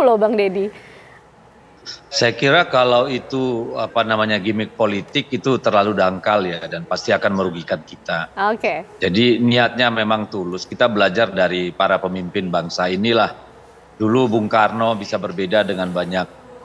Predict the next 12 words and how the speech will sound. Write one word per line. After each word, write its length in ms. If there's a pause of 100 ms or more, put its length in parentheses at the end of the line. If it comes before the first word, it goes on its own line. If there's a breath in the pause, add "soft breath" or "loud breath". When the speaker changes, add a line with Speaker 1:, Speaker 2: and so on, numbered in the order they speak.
Speaker 2:
politisi 480
lain, 320
tetapi 320
bisa 240
duduk, 480
adu 240
argumentasi, 960 (400)
bisa 560
ngopi 480
bareng, 640
gitu, 160
ya. 160